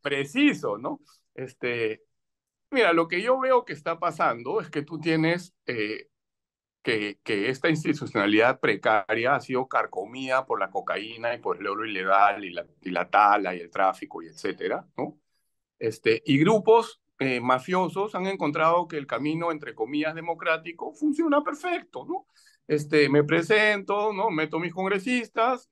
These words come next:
soy gobernador, Acuña, meto mis congresistas, mi hijo es, este,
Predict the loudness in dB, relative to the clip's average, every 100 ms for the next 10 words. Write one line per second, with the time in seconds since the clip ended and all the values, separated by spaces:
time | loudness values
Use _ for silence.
0 | _ -4 2 4 4 4 4 4 2 0
1 | _ -20 -10 -4 -4 -2 -4 -4 _ _
2 | _ -6 -2 0 -2 -2 -2 -2 -4 -6
3 | 0 0 4 4 4 4 4 4 -2 -4
4 | -2 0 -2